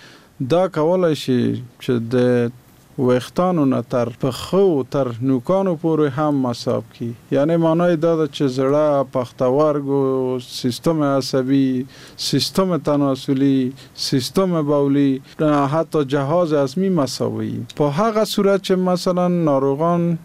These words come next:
آه، توجه نه کوي، آه، م-، آه، مثلاً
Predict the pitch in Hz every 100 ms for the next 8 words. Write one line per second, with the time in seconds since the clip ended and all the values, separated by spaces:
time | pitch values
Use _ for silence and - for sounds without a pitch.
0 | - 139 135 131 131 135 - - - -
1 | 135 131 127 156 160 170 170 160 156 151
2 | - - - - - - - 127 127 64
3 | 64 131 139 127 - 131 131 135 - 135
4 | 139 156 143 143